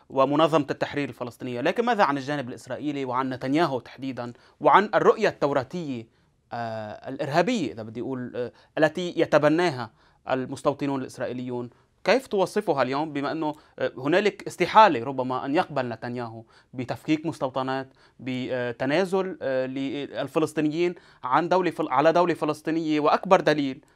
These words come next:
هو رفضه للدولة الفلسطينية أو للسلطة الفلسطينية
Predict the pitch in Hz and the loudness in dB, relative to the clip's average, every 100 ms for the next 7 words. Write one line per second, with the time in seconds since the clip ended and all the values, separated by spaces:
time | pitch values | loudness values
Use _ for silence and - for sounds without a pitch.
0 | _ 165 165 220 233 202 175 156 156 156 | _ 2 4 4 2 2 2 6 6 6
1 | 151 208 180 160 156 151 175 180 156 156 | 4 2 2 -2 -2 -2 -2 0 2 6
2 | 151 - - 208 196 - 156 151 175 185 | 4 4 -4 0 0 2 -2 -2 -4 -4